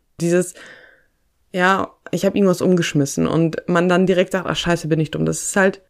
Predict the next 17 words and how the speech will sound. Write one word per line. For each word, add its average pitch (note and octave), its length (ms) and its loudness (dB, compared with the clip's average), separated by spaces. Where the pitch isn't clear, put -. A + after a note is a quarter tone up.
sind G3 200 0
so G3+ 80 0
Kleinigkeiten, G3+ 720 2
wo F3 80 2
man F3 160 2
erstmal F3 300 -2
auch E3 80 -8
Bewusstsein F3 500 0
für E3 160 -4
schaffen G3 360 -2
kann, F#3 260 0
dass F3 240 -4
man E3+ 300 0
so F3 300 2
mit F#3+ 200 2
sich - 260 -4
spricht - 480 -2